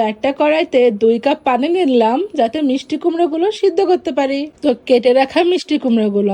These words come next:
আমি সেই পানিতে দিয়ে দিলাম। তারপরে দিয়ে দিলাম এক চামচ রসুন বাটা, এক চামচ আদা বাটা, আর দিয়ে দিলাম কিছু ধনিয়া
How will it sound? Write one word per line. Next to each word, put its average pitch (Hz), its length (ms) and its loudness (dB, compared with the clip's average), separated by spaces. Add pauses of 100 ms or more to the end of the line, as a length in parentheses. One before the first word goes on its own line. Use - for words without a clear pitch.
আমি 220 140 0 (160)
সেই 262 160 4 (160)
পানিতে 233 380 -2 (140)
দিয়ে 311 220 2
দিলাম। 196 280 2 (320)
তারপরে 208 420 2
দিয়ে 269 160 -4
দিলাম 262 200 0 (200)
এক - 160 -2
চামচ 262 280 0 (120)
রসুন 247 340 0
বাটা, 240 280 2 (240)
এক 185 60 -4 (100)
চামচ 240 300 -2 (220)
আদা 220 240 -2
বাটা, 240 320 -2 (360)
আর 214 160 -2
দিয়ে 247 200 4
দিলাম 262 200 0 (100)
কিছু 294 180 -2 (120)
ধনিয়া 262 300 2